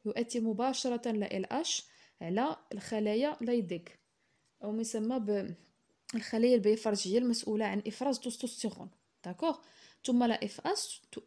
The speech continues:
la F S H, تؤثر على هرمون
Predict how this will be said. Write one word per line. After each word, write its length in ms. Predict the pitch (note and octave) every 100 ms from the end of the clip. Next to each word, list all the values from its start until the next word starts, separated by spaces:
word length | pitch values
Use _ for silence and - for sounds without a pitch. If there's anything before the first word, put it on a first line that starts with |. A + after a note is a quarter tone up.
| -
la 120 | G#3 G3
F 300 | A#3 - - -
S 260 | G#3+ - -
H, 400 | A3+ G#4+ - - - - - -
تؤثر 460 | A3 A#3 A#3 D4+
على 340 | A3 G3 C#4 D#4 G3+
هرمون 800 | G3 G#3+ G#3 G3+ G3 A3 D#4